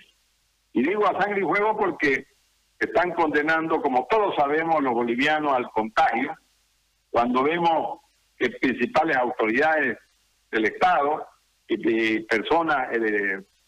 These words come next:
a hoy, eh, a hoy día, el fallecimiento de ese obispo en la ciudad de La Paz y de otros ciudadanos bolivianos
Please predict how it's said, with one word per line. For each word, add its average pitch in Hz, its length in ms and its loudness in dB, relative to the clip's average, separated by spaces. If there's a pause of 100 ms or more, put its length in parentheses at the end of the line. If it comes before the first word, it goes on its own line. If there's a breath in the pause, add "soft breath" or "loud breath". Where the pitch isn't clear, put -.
(140)
a 113 100 0
hoy, 156 320 0
eh, 123 120 0
a 110 60 -2
hoy 160 300 0
día, 170 260 0 (180)
el - 160 -14
fallecimiento 120 840 -2
de 117 100 0
ese 127 160 -2
obispo 135 480 0
en 117 80 -2
la 107 160 0
ciudad 123 200 2
de 127 60 -2
La - 160 -2
Paz - 200 2 (800)
y 120 120 0
de 120 120 2
otros 160 420 0 (160)
ciudadanos 143 340 2
bolivianos 139 720 0